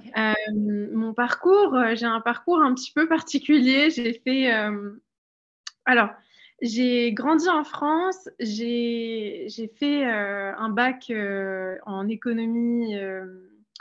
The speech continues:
euh, quand j'avais, euh, enfin, ça, ça fait un petit moment maintenant. Ça fait, euh, ouais, ça fait un petit moment. Et quand j'ai, quand j'ai eu mon bac,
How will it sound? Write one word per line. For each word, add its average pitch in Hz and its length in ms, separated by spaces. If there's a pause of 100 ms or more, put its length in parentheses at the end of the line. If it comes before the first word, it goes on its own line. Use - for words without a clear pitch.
(520)
euh, - 320 (1000)
quand 233 160
j'avais, 233 480
euh, 214 260
enfin, 190 340
ça, - 160
ça - 120
fait 202 120
un 190 100
petit - 160
moment 240 280
maintenant. 226 440
Ça 220 220
fait, 214 340
euh, 196 120
ouais, 214 180
ça 226 100
fait - 80
un 208 100
petit 214 140
moment. 247 320
Et 247 160
quand 247 120
j'ai, 240 220
quand 247 180
j'ai 226 220
eu 247 120
mon 277 180
bac, 247 280